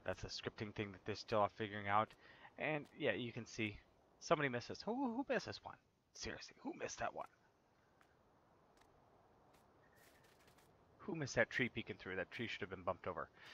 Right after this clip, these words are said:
But, uh, you know, he did a lot of maps. And this is a beta, so, you know, don't get me wrong. It's a great map. Oh, man, if that opens someday, oh, that is great.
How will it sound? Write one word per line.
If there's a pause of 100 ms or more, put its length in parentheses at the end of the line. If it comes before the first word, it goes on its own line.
(500)
But, (100)
uh, (120)
you
know,
he
did (600)
a
lot
of
maps. (100)
And
this
is
a
beta,
so, (180)
you
know, (420)
don't
get
me
wrong. (880)
It's
a
great
map. (500)
Oh, (300)
man, (600)
if
that
opens
someday, (260)
oh,
that
is
great.